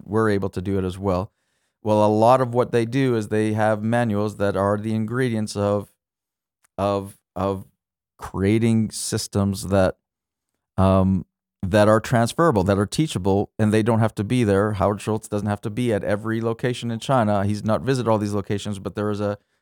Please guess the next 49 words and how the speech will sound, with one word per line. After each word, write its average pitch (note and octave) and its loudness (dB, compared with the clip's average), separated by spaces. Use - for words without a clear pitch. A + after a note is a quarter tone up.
a F#2+ -6
manual, A2+ 0
a G#2+ -2
system G#2+ -8
that G2 -2
was, G2 -4
uh, - -12
put A2+ -4
in G2 -6
place, G#2 -4
including C#3+ 0
you - -12
go G#2+ 2
to A#2 4
every B2 0
Starbucks, A#2+ 0
they G2 -2
ask G2+ -2
you A2 -4
your A#2 -2
name. A#2+ 0
At D2 -4
every G#2+ -2
drive-through A#2 2
now, G#2 2
they're G#2 0
asking, A2 0
"So, - -2
hey, B2+ -4
what B2+ -6
do C#3 -6
you B2+ -6
got C3+ 0
going C3+ 0
on C#3 0
today?" G2 -2
And F#2 0
all A#2+ 4
these A#2+ -2
different A#2 -4
conversations. A#2 -2
You're G#2 -10
going, A2 -2
"That's B2+ -2
not D3+ 0
just - -8
a A2 -4
friendly," B2 -2
that, A2+ 0